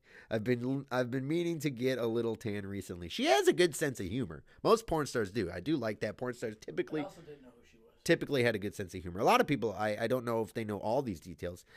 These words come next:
Speaker 1: Lebanese newspaper article, uh, Neb-, <laughs> Lebanese newspapers wrote articles critical of Khalifa, which she considered trivial due to the events, due to other events in the region. There's a lot of information on here. Uh,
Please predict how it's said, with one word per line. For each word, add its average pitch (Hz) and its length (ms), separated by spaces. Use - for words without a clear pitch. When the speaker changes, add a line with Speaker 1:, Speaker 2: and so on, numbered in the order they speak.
Speaker 1:
Lebanese 135 380
newspaper 135 540
article, 113 640
uh, 104 200
Neb-, 139 380
<laughs> 90 420
Lebanese 117 460
newspapers 123 540
wrote 104 160
articles 123 400
critical 196 340
of 151 120
Khalifa, 123 500
which 113 160
she 131 100
considered 117 500
trivial 131 680
due 107 260
to 104 500
the 95 200
events, 95 580
due 110 120
to 110 140
other 107 200
events 92 280
in 90 60
the 90 80
region. 82 320
There's 208 160
a - 20
lot 190 160
of 165 80
information 143 540
on 107 100
here. 101 320
Uh, 98 640